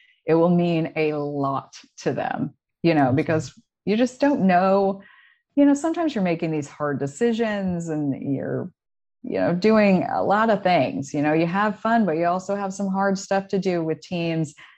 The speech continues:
Speaker 1: and you just never know how it's gonna come across. And when people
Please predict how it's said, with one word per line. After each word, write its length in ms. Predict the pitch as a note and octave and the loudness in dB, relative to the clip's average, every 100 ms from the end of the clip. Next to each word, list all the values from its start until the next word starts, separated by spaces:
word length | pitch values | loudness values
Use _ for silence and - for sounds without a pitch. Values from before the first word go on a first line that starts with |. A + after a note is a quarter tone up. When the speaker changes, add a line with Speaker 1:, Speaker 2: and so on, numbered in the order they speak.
| _ | _
Speaker 1:
and 100 | E3+ | 0
you 80 | E3+ | 2
just 280 | E3+ E3+ - | 2 0 0
never 260 | F3 E3+ D#3+ | 2 2 2
know 240 | D3+ D#3 | 2 0
how 160 | D#3+ D3 | 0 -2
it's 160 | C#3+ | -4
gonna 180 | D#3+ D3 | -6 -6
come 200 | C#3+ C#3+ | -6 -6
across. 680 | C#3 - D#3+ D#3 D3 - - _ _ _ _ - | -4 -2 0 0 -2 -8 -20 _ _ _ _ -2
And 460 | D3+ D3 C#3+ C#3+ | 0 2 4 4
when 180 | D3+ D3+ | 2 0
people 600 | - F3 F3+ E3+ D#3+ | -2 -2 2 2 2